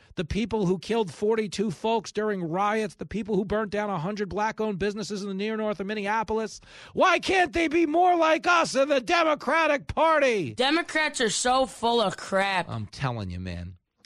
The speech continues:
Speaker 1: So we're in a really dangerous spot. And unfortunately, the one thing I've been screaming about all week is we need Merrick Garland to speak.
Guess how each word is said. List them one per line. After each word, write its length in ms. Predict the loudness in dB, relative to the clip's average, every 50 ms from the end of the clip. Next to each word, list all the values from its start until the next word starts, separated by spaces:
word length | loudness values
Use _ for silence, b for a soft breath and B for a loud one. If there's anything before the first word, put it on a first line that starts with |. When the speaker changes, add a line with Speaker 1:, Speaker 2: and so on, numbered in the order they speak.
| b b b b -12
Speaker 1:
So 200 | -6 -4 -4 -2
we're 180 | -2 -2 -2
in 60 | -2
a 60 | -4 -4
really 380 | -4 -2 -2 -2 -2 -2 -4
dangerous 520 | -4 -4 -6 -6 -6 -6 -6 -6 -6 -6 -6
spot. 480 | -8 -8 -8 -6 -6 -4 -6 -6 -8 -10
And 140 | -10 -10 -8
unfortunately, 720 | -10 -10 -8 -4 -4 -4 -4 -4 -6 -8 -8 -6 -6 -6
the 80 | -6 -6
one 220 | -6 -6 -6 -6
thing 160 | -6 -6 -6
I've 100 | -6 -6
been 80 | -6 -6
screaming 320 | -8 -6 -6 -4 -4 -2
about 260 | -2 -2 -2 -2 -2 -2
all 200 | -2 -2 -2 -2
week 320 | -2 -2 -4 -4 -6 -8
is 180 | -10 -10 -8 -6
we 100 | -4 -4
need 160 | -4 -4 -2
Merrick 260 | -2 -2 -2 -2 -2
Garland 360 | -2 0 0 0 0 0 -2
to 60 | -4
speak. 440 | -6 -6 -6 -8 -8 -8 -10 -14 _